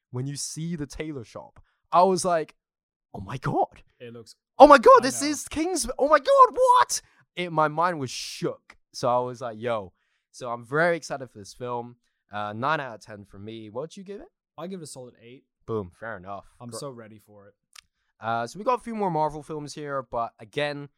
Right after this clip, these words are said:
Speaker 1: we
Speaker 2: We
Speaker 1: already talked
Speaker 2: discussed
Speaker 1: about it in our
Speaker 2: Let's
Speaker 1: last
Speaker 2: just, like, power through them, though. Just to remind them.
Speaker 1: Eternals,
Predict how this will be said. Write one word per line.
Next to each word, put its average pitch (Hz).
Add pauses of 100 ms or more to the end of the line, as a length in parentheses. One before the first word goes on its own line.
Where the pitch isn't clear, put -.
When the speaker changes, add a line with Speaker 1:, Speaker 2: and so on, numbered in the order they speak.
(140)
Speaker 1:
we 123
Speaker 2:
We 127
Speaker 1:
already 123
talked 135
Speaker 2:
discussed -
Speaker 1:
about 110
it 110
in 104
our 104
Speaker 2:
Let's 196
Speaker 1:
last 214
Speaker 2:
just, 214
like, 208
power 143
through 117
them, 107
though. 107
Just 117
to 131
remind 127
them. 139
Speaker 1:
Eternals, 180